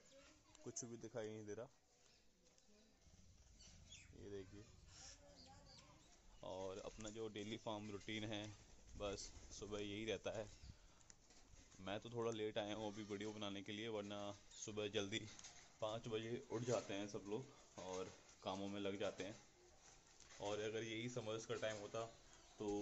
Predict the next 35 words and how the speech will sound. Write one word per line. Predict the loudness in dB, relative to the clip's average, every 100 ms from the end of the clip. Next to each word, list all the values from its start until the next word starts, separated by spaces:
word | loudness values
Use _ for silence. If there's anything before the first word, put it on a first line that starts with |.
| 4 2
चार | 6 6 6
बजे | 2 2
उठ | 4
जाते | 6 6 4
हैं | 0 -2 -6
और | -2 0
अपने | 0 0 2
कामों | 2 4
में | 4
लग | 4 4
जाते | 4 2
हैं। | 0 -2 -10 -12 -10 -10 -6 -4
यहाँ | 2 4 6 4 -2 -14 -16 -16 -14 -12 -12 -8
इतनी | -2 0
ठंड | 2 4 4
है | 2 -2 -8
कि | -4
मेरे | 2 2
मुंह | 2
से | 2 2
आप | 4
देखिए | 2 2 -2 -2 -6 -6
जो | 0 0 0 -6 -18 -18 -12 -12 -12 -12 -2
वो | 2
निकल | 2 4 2
रही | 2
है | 0 -2 -8 -12 -8 -8 -8 -10 -10 -4 6
भाप, | 8 8 4 -16 -18 -18 -4
और | 0
यहाँ | 4 4 6
आग | 6 8
भी | 6
जला | 6 6
रखी | 4 2 2
है। | 0